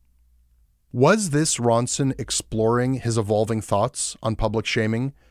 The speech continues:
through a narrative podcast? I tell you all of this now because it's important to me that you know, and that he knows, if he happens to be listening to this, what kind of interview I had in mind.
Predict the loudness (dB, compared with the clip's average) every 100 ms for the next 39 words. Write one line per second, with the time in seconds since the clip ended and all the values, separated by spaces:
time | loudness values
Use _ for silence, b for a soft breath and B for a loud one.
0 | _ -12 0 2 4 0 -4 -12 _ 0
1 | 2 2 0 0 0 0 -2 -2 -8 -14
2 | -20 _ _ -20 _ _ _ _ _ _
3 | 0 2 4 4 2 2 -2 -2 -2 -2
4 | -4 -4 -4 -2 -2 -2 -4 -4 -2 -2
5 | 0 0 -4 -8 b b b b b -2
6 | 2 4 4 4 2 0 -8 -12 -12 -12
7 | -6 -2 0 0 -2 -4 -2 -2 -2 -6
8 | -6 -8 -10 -12 -14 _ _ _ _ _
9 | _ -2 0 0 -4 -4 0 0 0 -2
10 | -4 -2 -4 -4 -8 -14 -4 -2 0 0
11 | 0 -2 -2 -8